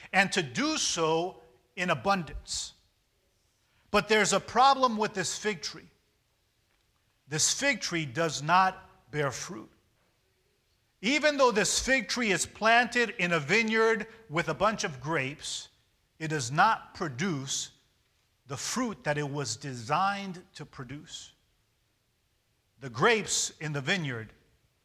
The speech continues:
represent the people around us,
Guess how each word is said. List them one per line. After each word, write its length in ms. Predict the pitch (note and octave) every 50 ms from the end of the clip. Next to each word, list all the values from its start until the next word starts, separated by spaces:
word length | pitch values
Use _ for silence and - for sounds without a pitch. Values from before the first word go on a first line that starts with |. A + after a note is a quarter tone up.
| _ _ _ _ _
represent 720 | - B2+ E3 G#3+ A3 - A3 G#3+ D#3+ C#3 E3 E3+ F3 - -
the 80 | C#3
people 600 | A#2+ - - G3+ B3 A#3+ - - A2 G2+ G#2+ A#2 _ _ _ _ _ _ _ _ _ _ - -
around 400 | C3 C3+ D#3+ E3+ E3 E3 D3+ B2
us, 360 | - - - - - - -